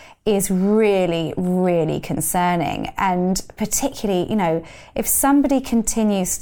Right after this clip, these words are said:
to use substances, you will see a decline in their physical health. You will see a decline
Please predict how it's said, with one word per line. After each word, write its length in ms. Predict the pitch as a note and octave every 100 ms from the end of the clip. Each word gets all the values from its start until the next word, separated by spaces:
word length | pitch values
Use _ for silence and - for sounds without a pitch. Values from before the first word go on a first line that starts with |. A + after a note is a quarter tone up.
| -
to 480 | G3 F3 E3+ F3 - _ _ - _ _ - -
use 340 | G#3+ G3+ F#3+ -
substances, 1000 | G3 F#3+ - E3+ E3 - - - - - - - - - _ _ -
you 180 | G#3+ A#3
will 120 | A#3
see 340 | G#3+ - A#3 A3
a 60 |
decline 580 | G3 F#3 - F#3+ F3 D#3+
in 80 | D3+
their 120 | C#3
physical 440 | D#3+ E3+ E3+ - -
health. 500 | - E2+ - - -
You 160 | F3+ F#3+
will 140 | F#3
see 380 | F#3 - G#3+ G3
a 100 | E3+
decline 680 | E3+ E3 F#3+ F3 E3 D#3+ -